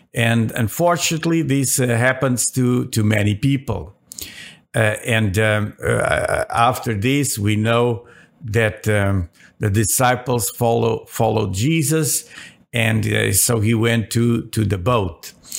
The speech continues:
And, but it's interesting to see the conversation he had with, uh, both of these men. Uh,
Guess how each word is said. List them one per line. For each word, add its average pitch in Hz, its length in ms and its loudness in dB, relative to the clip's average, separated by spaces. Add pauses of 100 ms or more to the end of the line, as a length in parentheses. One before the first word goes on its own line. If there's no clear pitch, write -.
(440)
And, 165 320 0
but 208 160 0
it's 262 320 0
interesting 180 960 2
to 139 160 0
see 165 340 2
the 131 160 0
conversation 131 1040 0
he 117 240 2
had 110 340 2
with, 110 400 0
uh, 104 160 2
both 113 420 -2
of 95 120 -4
these 101 280 0
men. 98 380 0 (680)
Uh, 110 260 0